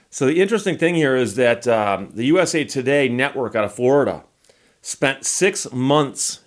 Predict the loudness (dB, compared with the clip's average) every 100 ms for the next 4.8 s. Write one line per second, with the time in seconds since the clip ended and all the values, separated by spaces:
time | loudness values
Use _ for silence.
0 | _ 0 2 0 -2 -2 0 0 -4 0
1 | 2 2 2 2 4 0 0 2 2 0
2 | -8 _ _ _ 0 2 4 2 0 -2
3 | -4 -2 2 4 2 0 -4 -2 -2 -2
4 | -2 2 4 4 2 0 -8